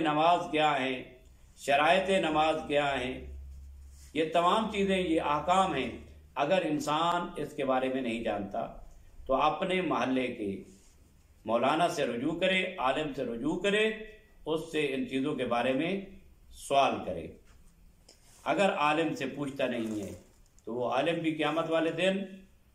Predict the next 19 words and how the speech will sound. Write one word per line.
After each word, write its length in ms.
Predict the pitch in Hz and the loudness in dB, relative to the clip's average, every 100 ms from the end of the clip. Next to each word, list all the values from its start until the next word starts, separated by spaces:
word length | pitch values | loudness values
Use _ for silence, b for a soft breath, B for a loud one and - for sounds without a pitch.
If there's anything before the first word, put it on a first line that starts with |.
| - | -12
खुदा 280 | 123 135 151 | -2 2 2
की 220 | 151 147 | 2 -2
बारगाह 440 | 135 131 120 127 117 | 0 0 0 0 0
में 340 | 117 107 - - _ _ - - - | -4 -6 -12 -20 _ _ -20 -16 -6
ये 100 | 127 | -2
दुआ 280 | 143 170 | 2 4
करेगा 420 | 196 180 165 147 143 | 4 2 2 2 0
कि 120 | 131 | -2
खुदाया, 460 | 127 135 139 151 147 127 - - _ _ _ _ _ _ _ - | -2 2 4 4 4 0 -6 -18 _ _ _ _ _ _ _ -6
मैं 200 | 135 151 | -2 0
इस 180 | 147 - | -2 -6
कौम 400 | - 160 175 170 | -2 0 2 2
में 100 | 156 | 2
रहता 360 | 147 139 151 143 | 2 2 0 0
था, 200 | 135 131 | 2 0
इल्म 280 | 131 165 165 | 0 0 0
हासिल 340 | 147 180 170 | 0 0 -4
किया 260 | 170 170 165 | -2 -2 0
था 420 | 151 139 - | 0 -2 -2